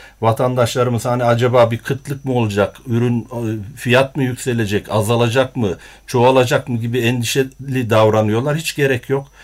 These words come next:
Yani bizim tedarik zincirimiz elbette ki bu hani yedi katı falan bir satış olunca biraz aksadı. Ama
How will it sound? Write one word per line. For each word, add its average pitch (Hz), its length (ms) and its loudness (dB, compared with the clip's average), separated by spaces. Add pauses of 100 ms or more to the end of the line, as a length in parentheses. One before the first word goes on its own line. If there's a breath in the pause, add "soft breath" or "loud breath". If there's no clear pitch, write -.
(280 loud breath)
Yani 113 200 0
bizim 131 280 -4
tedarik 131 480 2
zincirimiz 120 680 -4 (560 soft breath)
elbette 135 540 0
ki 120 140 -6
bu 120 280 -2
hani 110 220 -2
yedi 113 280 0
katı 127 340 -4
falan 117 360 0
bir 110 60 -4
satış - 380 -6
olunca 113 440 -2
biraz 113 320 2
aksadı. 120 580 -4 (320 loud breath)
Ama 120 380 0